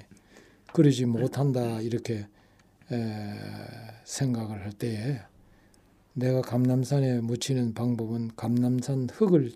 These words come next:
조금 가져다가 가지고 와서 내가 앞으로 죽으면은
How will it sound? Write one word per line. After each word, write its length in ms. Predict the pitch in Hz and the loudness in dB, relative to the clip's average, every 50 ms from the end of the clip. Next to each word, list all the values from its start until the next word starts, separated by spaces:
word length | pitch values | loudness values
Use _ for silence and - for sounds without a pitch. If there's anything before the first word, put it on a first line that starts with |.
| - | -10
조금 420 | - - - - - 135 120 113 113 - _ _ _ - _ _ _ | -10 -10 -10 -6 -6 -6 -6 -6 -8 -12 _ _ _ -20 _ _ _
가져다가 600 | - 123 110 120 113 120 107 104 107 101 98 _ _ _ - - - - - _ _ | -8 -6 -6 -6 -8 -8 -10 -10 -10 -14 -16 _ _ _ -20 -20 -20 -20 -20 _ _
가지고 400 | - - 120 113 117 107 104 101 | -6 -6 -4 -4 -4 -6 -6 -8
와서 300 | 98 101 101 - - 131 107 104 - _ _ _ _ _ _ _ _ _ _ _ _ _ - _ _ _ _ _ _ - - _ _ | -8 -8 -8 -8 -8 -10 -10 -12 -18 _ _ _ _ _ _ _ _ _ _ _ _ _ -20 _ _ _ _ _ _ -20 -20 _ _
내가 280 | 127 117 110 117 113 | -6 -4 -4 -4 -6
앞으로 260 | 107 107 - 120 104 | -6 -8 -10 -10 -10
죽으면은 640 | 101 - - 139 117 113 107 101 101 98 110 120 107 | -10 -10 -10 -10 -8 -6 -6 -6 -6 -6 -8 -10 -10